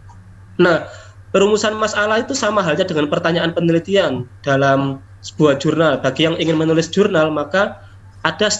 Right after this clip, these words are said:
tesis statement. Jadi statement, stat-, statement riset atau pertanyaan penelitian dalam sebuah jurnal atau laporan riset.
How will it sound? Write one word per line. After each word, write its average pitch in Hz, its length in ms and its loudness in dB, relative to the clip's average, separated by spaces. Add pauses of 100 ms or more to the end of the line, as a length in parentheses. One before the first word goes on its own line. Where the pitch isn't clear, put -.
(240)
tesis 220 360 0
statement. 180 600 -4 (680)
Jadi 165 180 0
statement, 170 500 0
stat-, 170 320 -4
statement 175 440 0
riset - 480 -2 (1000)
atau 139 240 -2
pertanyaan 175 480 0
penelitian 170 560 0 (160)
dalam 139 240 0
sebuah 139 320 -2
jurnal 147 480 2
atau 143 160 -4
laporan 135 400 -2
riset. 131 400 -4